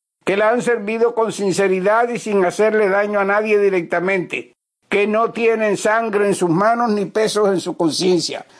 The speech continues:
hombres y mujeres con capacidad de ejercer el pensamiento propio.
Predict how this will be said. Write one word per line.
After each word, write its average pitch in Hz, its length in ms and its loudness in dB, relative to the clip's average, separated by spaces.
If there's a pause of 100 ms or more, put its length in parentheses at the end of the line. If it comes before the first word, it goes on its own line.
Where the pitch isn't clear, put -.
(200)
hombres 208 460 2
y 185 60 2
mujeres 190 480 0
con 175 180 -2
capacidad 175 720 -2
de 208 120 -2
ejercer 196 640 0 (200)
el 170 180 0
pensamiento 165 720 0
propio. 139 400 -6